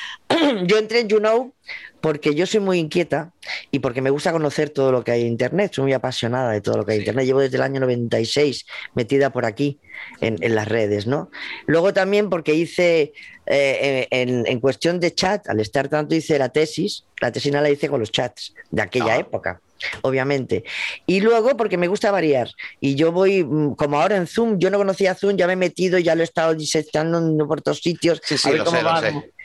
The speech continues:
Speaker 1: Soy muy curiosa
Speaker 2: Co-,
Speaker 1: en esto.
Speaker 2: coincidimos en directos y sí, eres
Speaker 1: Sí,
Speaker 2: curiosa.
Speaker 1: sí.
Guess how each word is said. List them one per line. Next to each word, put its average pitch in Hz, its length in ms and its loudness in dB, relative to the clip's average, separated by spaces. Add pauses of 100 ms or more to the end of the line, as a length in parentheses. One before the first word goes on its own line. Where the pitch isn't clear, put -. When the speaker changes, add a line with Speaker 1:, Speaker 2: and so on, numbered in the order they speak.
(140)
Speaker 1:
Soy - 200 0
muy 175 160 2
curiosa 156 360 2
Speaker 2:
Co-, 123 60 0
Speaker 1:
en 123 60 -4
esto. 123 80 0
Speaker 2:
coincidimos 127 500 0
en 139 120 -4
directos 135 500 0
y 110 80 2
sí, 110 240 -2 (100)
eres 113 180 2
Speaker 1:
Sí, 139 40 2
Speaker 2:
curiosa. 139 340 -2
Speaker 1:
sí. - 40 -10